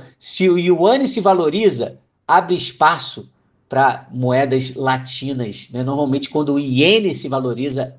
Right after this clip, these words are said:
pra mercado emergente, é muito bom, tá? É muito bom. E aqui eu mostro duas imagens, eu falei aqui distorcidas propositalmente, porque são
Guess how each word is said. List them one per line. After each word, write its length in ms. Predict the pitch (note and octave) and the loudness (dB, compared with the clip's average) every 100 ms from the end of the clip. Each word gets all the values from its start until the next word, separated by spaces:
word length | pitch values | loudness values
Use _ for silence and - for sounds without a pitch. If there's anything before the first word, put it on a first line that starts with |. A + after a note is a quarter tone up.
| - | -4
pra 180 | C#3 C#3+ | -2 0
mercado 460 | B2+ B2+ - C3 | -2 -2 -2 -2
emergente, 520 | B2+ A2+ A2+ C3 B2+ - | -2 -4 -4 -4 -6 -6
é 100 | C3 | -2
muito 420 | A#2+ C3 C#3+ B2+ | 0 0 -2 -4
bom, 480 | G2+ B2 C#3 C3 - _ | 0 2 2 0 -10 _
tá? 320 | A#2 B2 B2 - - - | -2 0 -2 -12 -14 -2
É 140 | C3 | -2
muito 240 | C3+ C#3 | 0 -4
bom. 340 | C3+ A2 G#2+ - - - - | -2 -2 -2 -6 -18 -20 -4
E 80 | A#3 | 2
aqui 180 | A3 - | 2 4
eu 80 | C4+ | 4
mostro 280 | B3 A3 G#3 | 6 2 0
duas 200 | C4 G#3+ | -2 0
imagens, 460 | F#3+ A#3 F3+ D#3 | 2 2 2 -2
eu 100 | F3+ | -2
falei 240 | F#3 E3+ F3+ | -2 -2 -2
aqui 160 | - | -4
distorcidas 560 | D#3+ - E3+ B2+ E3 E3 | -12 -8 -6 -6 -6 -6
propositalmente, 800 | D#3+ D#3+ D#3 C3 D3 D#3 F#3+ - | -4 -2 -2 0 0 2 0 -2
porque 300 | F#3+ - G3 | -4 2 2
são 520 | G3 - G#3+ G3+ - | 2 0 0 -2 -8